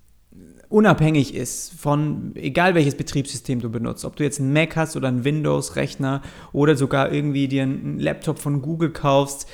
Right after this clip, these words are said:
das ist wurscht. Und, und das ist es auch, was, glaube ich, in Zukunft, ähm,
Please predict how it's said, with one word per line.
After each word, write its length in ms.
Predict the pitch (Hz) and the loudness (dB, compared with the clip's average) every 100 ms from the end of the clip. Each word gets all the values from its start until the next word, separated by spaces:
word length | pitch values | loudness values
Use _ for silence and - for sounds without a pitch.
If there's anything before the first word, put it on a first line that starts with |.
| - - - - _ | -18 -20 -20 -20 _
das 240 | 135 165 | -2 0
ist 340 | 180 - - - | -2 -4 -8 -12
wurscht. 520 | 135 131 147 117 - | -8 0 0 0 -6
Und, 280 | - 131 135 | -8 -8 -6
und 240 | - 147 160 | -8 -2 0
das 180 | 175 | 0
ist 140 | 190 175 | -2 -4
es 160 | 170 | -6
auch, 240 | - 165 160 | -2 -2 -2
was, 180 | 147 - | -4 -4
glaube 340 | 143 151 156 | -2 0 -2
ich, 120 | 147 | -4
in 100 | 135 | -6
Zukunft, 800 | 127 165 156 - 143 143 - - - - - - | -6 -6 -6 -4 -4 -6 -10 -18 -18 -20 -18 -8
ähm, 360 | 135 131 131 | -4 -4 -4